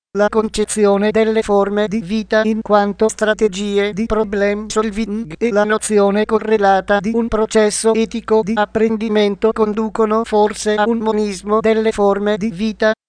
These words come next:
I problemi abbozzati in queste considerazioni hanno forse un'unica soluzione corretta, tale da condurre alla lunga a un'immagine distopica di una singola forma di vita,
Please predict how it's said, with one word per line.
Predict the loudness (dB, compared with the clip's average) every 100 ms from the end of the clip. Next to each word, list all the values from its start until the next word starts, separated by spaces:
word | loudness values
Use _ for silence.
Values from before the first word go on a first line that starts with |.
| -6
I | -4
problemi | 0 0 2 2 2 2
abbozzati | 0 0 0 0 2 4 4 0 -2 -2
in | -2
queste | 0 0 0 -2 0
considerazioni | 0 -2 -2 -2 0 0 2 2 4 2
hanno | 2 0 0
forse | 0 2 2 0 -2 -2
un'unica | 0 2 4 4 2 2
soluzione | 2 2 0 -2 2 4 4 2
corretta, | 0 -2 0 0 0 0 0 2
tale | 2 2 2 0
da | 0
condurre | 2 0 2 2 2 0
alla | 2 2 2
lunga | 0 0 2 2 2
a | 0
un'immagine | -2 -2 0 0 0 -4 -4 -2
distopica | -4 -2 -2 -2 -4 -2 -2 -2
di | 0
una | 2 4
singola | 2 0 -4 0 2 2
forma | 2 2 2 2 0
di | 0 -4
vita, | -4 -4 0